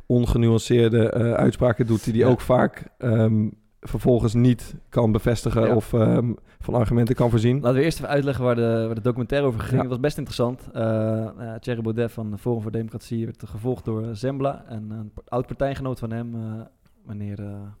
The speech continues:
Speaker 2: Otte.
Speaker 1: Otte.
Speaker 2: Eh, die is, eh, naartoe gestapt met, met alle WhatsApp-berichtjes waarin, eh, Baudet een aantal keer aangeeft, eh, te zijn betaald door Rusland, eh,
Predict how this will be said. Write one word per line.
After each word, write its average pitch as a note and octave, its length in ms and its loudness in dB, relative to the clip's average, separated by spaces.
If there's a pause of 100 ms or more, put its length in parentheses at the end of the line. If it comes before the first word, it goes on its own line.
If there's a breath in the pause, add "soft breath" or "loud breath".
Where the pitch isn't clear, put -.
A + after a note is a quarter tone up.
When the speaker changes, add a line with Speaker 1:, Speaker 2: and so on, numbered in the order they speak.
(140)
Speaker 2:
Otte. F3+ 200 0
Speaker 1:
Otte. E3 140 -4 (600 loud breath)
Speaker 2:
Eh, A2+ 360 -6
die C3+ 100 -4
is, - 160 -6
eh, A#2+ 80 -2
naartoe A#2 300 -6
gestapt B2 280 -6
met, A#2 180 -10
met A2 120 -10 (120)
alle G#2+ 260 -10
WhatsApp-berichtjes B2+ 760 -4
waarin, A2 400 -8
eh, G#2 80 -8
Baudet G#2+ 300 -4
een A2 80 -6
aantal G#2+ 200 -10
keer A#2+ 100 -10
aangeeft, A2 560 -10
eh, B2 60 -12
te A#2 160 -14
zijn A2+ 200 -8
betaald C#3 500 -4
door B2 140 -4
Rusland, A#2 540 -6
eh, A2+ 340 -10